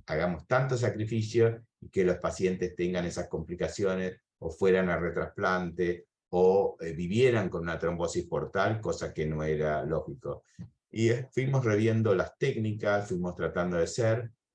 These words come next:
y hoy por hoy, en vez de reemplazar la vena porta,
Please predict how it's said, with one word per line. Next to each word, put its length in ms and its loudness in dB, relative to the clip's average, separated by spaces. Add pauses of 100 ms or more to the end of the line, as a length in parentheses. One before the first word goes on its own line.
(140)
y 180 4
hoy 160 6
por 240 4
hoy, 460 2
en 180 -6
vez 200 2
de 120 2
reemplazar 840 0
la 180 4
vena 340 0
porta, 800 -4